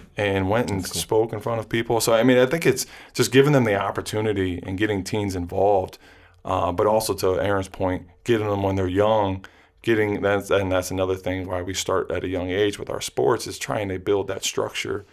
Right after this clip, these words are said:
Speaker 1: and, and create that environment that they feel that they're, they're wanted and needed and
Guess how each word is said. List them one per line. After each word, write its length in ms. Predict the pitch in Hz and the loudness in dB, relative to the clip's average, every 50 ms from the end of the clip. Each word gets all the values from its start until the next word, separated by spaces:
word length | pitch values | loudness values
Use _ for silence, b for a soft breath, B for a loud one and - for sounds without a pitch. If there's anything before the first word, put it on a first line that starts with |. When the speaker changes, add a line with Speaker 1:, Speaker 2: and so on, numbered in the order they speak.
| B B B B B B - | B B B B B B -10
Speaker 1:
and, 280 | 98 98 95 92 82 - | -6 -4 -4 -4 -4 -6
and 200 | 92 95 90 - | -6 -8 -8 -2
create 240 | - 101 95 95 | 0 0 0 0
that 160 | - 101 98 95 | -2 -6 -6 -6
environment 580 | 92 87 101 95 95 101 98 98 92 95 - | -4 -2 -2 0 0 -2 -2 -4 -6 -10 -8
that 220 | - 107 104 - - | -8 -6 -8 -6 -8
they 100 | - 101 | -12 -14
feel 300 | - - 104 98 95 95 | -6 0 2 2 2 2
that 160 | 95 - - | -2 -4 -4
they're, 320 | 104 92 95 98 - 131 _ _ _ - | -4 -4 -4 -6 -8 -10 _ _ _ -20
they're 200 | 127 117 101 95 | -10 -6 -4 -4
wanted 340 | 98 98 95 101 - - 104 | -2 -4 -6 -6 -6 -8 -8
and 120 | 101 98 101 | -8 -6 -6
needed 320 | 101 101 95 98 98 98 | -6 -4 -4 -4 -4 -4
and 240 | 101 98 101 98 | -6 -10 -10 -12